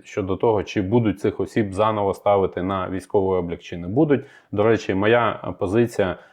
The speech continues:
а, схиляється до того, що таких осіб не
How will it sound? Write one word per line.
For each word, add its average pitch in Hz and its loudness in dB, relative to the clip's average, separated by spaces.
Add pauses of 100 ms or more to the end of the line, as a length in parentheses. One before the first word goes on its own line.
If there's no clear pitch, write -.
(160)
а, 95 -2
схиляється 104 2
до 95 0
того, 98 2
що 90 -2
таких - -2
осіб 95 -4
не 110 -2